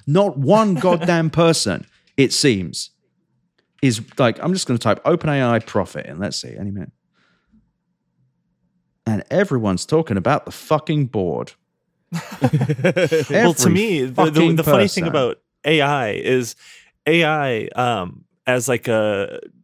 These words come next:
Speaker 3: like, a utility and, like, a, a media narrative really seemed to kick in right after the failure of, like, metaverse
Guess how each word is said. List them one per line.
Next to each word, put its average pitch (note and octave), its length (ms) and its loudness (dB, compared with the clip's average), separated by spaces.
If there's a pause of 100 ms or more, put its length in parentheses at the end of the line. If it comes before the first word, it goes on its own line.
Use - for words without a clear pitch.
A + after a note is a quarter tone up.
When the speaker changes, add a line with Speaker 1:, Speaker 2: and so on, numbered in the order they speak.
(300)
Speaker 3:
like, B2 180 -2
a B2+ 60 -4
utility A#2 600 -2
and, G2 140 -4
like, G2 200 -8
a, F#2+ 340 -4
a G2+ 40 -6
media A2 360 -4
narrative G#2 520 -2
really C3+ 200 0
seemed B2 320 -8
to - 160 -4
kick - 300 -8
in A#2+ 160 -2
right A2 380 -2
after G#2+ 320 -6
the F#2+ 80 -10
failure G#2 640 -4
of, G#2 200 -4
like, G2+ 140 -4
metaverse C3 760 -6